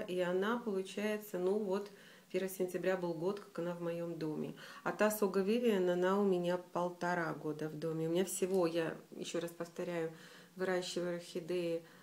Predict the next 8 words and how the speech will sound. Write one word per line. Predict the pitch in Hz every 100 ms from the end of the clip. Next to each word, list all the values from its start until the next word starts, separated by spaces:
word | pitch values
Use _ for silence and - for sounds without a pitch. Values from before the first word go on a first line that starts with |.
| -
полтора | 180 180 196 196 185 165
года. | 175 180 170 175 233 247 - - - - - -
Ну | 180 185 196
вот | 190 196
видите, | 233 277 - 196 180 165 156 - - - - - - - - - -
поначитавшись | 190 190 202 214 208 208 190 185
иностранных | 185 185 190 180 180 180
видео | 220 233 262 285